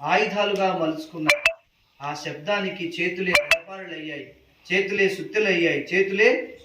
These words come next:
ఉలిదెబ్బలయ్యాయి. అంత పెద్ద కట్టడాన్ని కూడా సమూలంగా నాశనం చేయగలిగిన శక్తి ఎక్కడిది? రామయ్య శక్తి కాకపోతే.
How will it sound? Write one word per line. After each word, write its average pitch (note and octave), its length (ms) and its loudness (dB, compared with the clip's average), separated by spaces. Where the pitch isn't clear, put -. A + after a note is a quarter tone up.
ఉలిదెబ్బలయ్యాయి. F3+ 960 2
అంత D#3 240 -2
పెద్ద D3+ 220 -4
కట్టడాన్ని E3+ 440 0
కూడా D#3+ 160 0
సమూలంగా D#3 640 -2
నాశనం F#3 500 0
చేయగలిగిన D#3+ 400 -2
శక్తి D3 380 -6
ఎక్కడిది? G3+ 520 -4
రామయ్య C#3 360 -2
శక్తి D#3 300 -8
కాకపోతే. C#3 540 -12